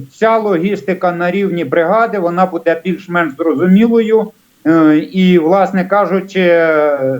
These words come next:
такі проблеми Збройні Сили України вирішили вже давно. От, е, інша річ, що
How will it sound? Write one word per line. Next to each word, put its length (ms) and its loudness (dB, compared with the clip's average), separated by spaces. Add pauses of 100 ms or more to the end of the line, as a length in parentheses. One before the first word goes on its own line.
(120)
такі 300 -4
проблеми 840 0
Збройні 380 0
Сили 260 0
України 720 0 (280)
вирішили 560 0
вже 220 -2
давно. 460 -2 (800)
От, 500 0
е, 640 2 (540)
інша 460 0
річ, 240 -4
що 1040 0